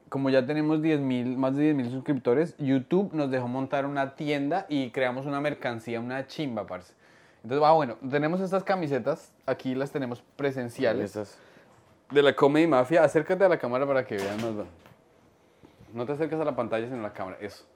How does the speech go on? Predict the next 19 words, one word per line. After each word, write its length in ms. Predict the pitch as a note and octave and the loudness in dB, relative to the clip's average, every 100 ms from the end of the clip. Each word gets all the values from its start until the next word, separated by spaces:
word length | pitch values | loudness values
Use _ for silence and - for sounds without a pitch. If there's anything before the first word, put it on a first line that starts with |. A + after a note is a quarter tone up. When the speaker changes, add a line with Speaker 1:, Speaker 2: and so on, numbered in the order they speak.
| - | -14
Speaker 2:
Ah, 160 | A#2 G2 | -12 -12
sí, 140 | A#2+ | -4
Speaker 1:
La 100 | B2 | 0
Speaker 2:
a 40 | A2+ | 2
la 60 | |
Speaker 1:
Comedy 280 | G2 D3+ E3 | 2 4 4
Speaker 2:
cámara. 200 | D#3+ D3 | 4 4
Speaker 1:
Mafia, 120 | C3 B2 | 2 -2
entonces 260 | B2 C3+ | -2 -2
que 60 | C#3 | -2
quiera, 240 | C3 C3 - | -2 -2 -4
y 100 | D3 | -2
vendí, 460 | C#3+ C#3+ C#3+ E3 E3 | 0 0 2 2 2
¿qué 120 | E3 | 2
días 200 | E3+ E3+ | 2 2
dos 160 | E3 E3+ | 0 -2
por 140 | E3+ E3 | -2 -2
internet, 680 | D#3+ C3 G2+ A2 A#2 A2+ | -2 -2 -2 -4 -6 -6
papi? 320 | - F#2+ - | -8 -10 -12